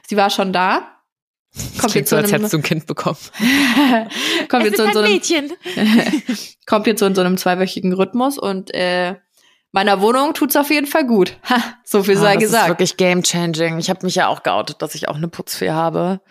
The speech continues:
Speaker 2: Das klingt so dekadent für meine scheiß fünfzig Quadratmeter. Ähm, aber es ist wirklich, es ist wirklich schön. Es ist wirklich, es ist wirklich schön.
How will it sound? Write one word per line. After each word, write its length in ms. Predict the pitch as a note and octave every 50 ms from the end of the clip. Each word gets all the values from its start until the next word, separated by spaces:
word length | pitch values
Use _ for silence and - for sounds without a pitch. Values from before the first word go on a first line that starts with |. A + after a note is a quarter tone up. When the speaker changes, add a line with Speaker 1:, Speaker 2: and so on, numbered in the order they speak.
| - - - -
Speaker 2:
Das 140 | - - -
klingt 200 | - G3+ G3 -
so 60 | G3
dekadent 500 | E3 F3+ F3+ - F3+ F3 E3 E3+ E3 E3+
für 120 | - - E3+
meine 240 | E3+ E3 E3 E3 -
scheiß 360 | - - - - F3 D#3+ -
fünfzig 400 | - - F#3 E3 - - - -
Quadratmeter. 840 | - F3 E3 - D#3 D3+ - - D#3+ D#3 - D#3 D#3+ D#3+ F#3 G3 G3+ _ _ _ _ _ _ _ _ _ - _ _ _ _ _ _ _ _ _
Ähm, 500 | F#3 F#3 F3+ F3 F3 F3 E3+ E3+ E3+ E3 -
aber 220 | - F#3 E3+ - -
es 100 | E3+ -
ist 160 | E3+ - -
wirklich, 400 | G3 F3+ G3+ F3 - - - -
es 140 | - F#3 -
ist 160 | F3 - -
wirklich 280 | F#3 F#3+ F#3 G3 F#3 -
schön. 680 | - - - F#3+ F#3+ G3 F#3+ F#3+ E3+ E3+ E3 D#3 - _ _ _ _ _ _ _ _ _ _ _
Es 160 | - F3+ -
ist 240 | - - - - E3+
wirklich, 540 | F#3 G#3 A3 G#3+ A3 - G#3+ G#3+ G3 - - - - - _ _ _ _ _ _ _ _ _ _ _ _ - G3 F#3 - -
es 160 | G3 - F#3+
ist 160 | F3+ - F#3+
wirklich 300 | G3+ G3 G3+ G3+ F#3+ -
schön. 580 | - - F#3 F3+ F3+ F3+ E3+ D#3+ D#3+ D#3+ E3